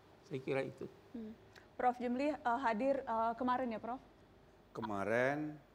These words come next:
Speaker 3: kemarin dulu, kemarin waktu dipanggil,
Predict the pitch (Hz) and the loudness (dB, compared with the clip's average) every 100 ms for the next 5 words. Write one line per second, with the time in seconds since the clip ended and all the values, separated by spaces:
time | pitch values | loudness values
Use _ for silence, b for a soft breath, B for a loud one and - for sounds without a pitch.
0 | - - 92 92 92 92 90 92 95 117 | -20 -10 -6 -6 -4 -6 -6 -6 -4 -2
1 | 127 131 139 - - - - - - - | 0 0 -4 -14 -20 -20 -20 -20 -20 -20
2 | - - - 104 95 95 107 123 107 - | -20 -20 -18 -10 -6 -4 -2 -2 -6 -8
3 | 107 101 - 92 90 98 104 120 | -8 -8 -6 -6 -4 0 2 0